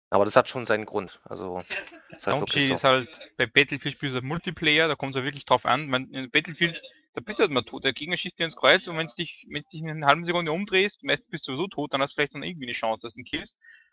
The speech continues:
Speaker 2: Und auch bei anderen Multiplayer-Spielen geht's einfach um die, um die, um die Reflexe, wie bei Call of Duty zum Beispiel. Drum hat Xbox halt gewonnen bei Call of Duty, weil er einfach, keine Ahnung, mit der Maus einfach viel schneller ist. Aber Mass Effect, im Multiplayer spielst du auch gegen Bots,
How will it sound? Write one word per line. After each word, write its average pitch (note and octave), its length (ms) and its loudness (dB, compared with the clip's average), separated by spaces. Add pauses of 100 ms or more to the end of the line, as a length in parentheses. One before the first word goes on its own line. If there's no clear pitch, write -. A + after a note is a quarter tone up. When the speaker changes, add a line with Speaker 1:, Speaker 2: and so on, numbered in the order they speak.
(260)
Speaker 2:
Und D3 440 -4
auch C#3 140 4
bei - 100 4
anderen E3 240 4
Multiplayer-Spielen B2+ 840 -4
geht's C#3+ 200 -2
einfach C#3 120 0
um C#3+ 140 -4
die, C#3+ 180 2
um C#3 140 -6
die, C3 420 -6
um B2+ 120 -14
die B2 100 -10
Reflexe, - 340 -2
wie B2 40 -14
bei A#2+ 80 -2
Call C3 160 2
of B2+ 100 -4
Duty G3+ 220 -10
zum C3 100 -4
Beispiel. - 180 -4
Drum C3 140 -6
hat B2 80 0
Xbox C3+ 300 -6
halt C#3+ 100 -8
gewonnen D3+ 240 -4
bei C3 80 -2
Call A#2+ 180 -8
of A2 140 -12
Duty, A#2+ 240 -8
weil A#2 160 4
er A#2 160 6
einfach, C3 220 0 (120)
keine C#3 180 4
Ahnung, C#3+ 120 2
mit A#2+ 140 -8
der B2 80 -10
Maus A2+ 280 -2
einfach C3+ 200 -12
viel D#3 100 -6
schneller D#3 260 -4
ist. G#2+ 140 -4 (320)
Aber B2 80 8
Mass A#2 300 10
Effect, F3+ 280 8 (540)
im D3+ 160 0
Multiplayer D#3+ 400 4
spielst - 240 -2
du B2 60 10
auch - 160 6
gegen F#3+ 180 2
Bots, G3+ 320 2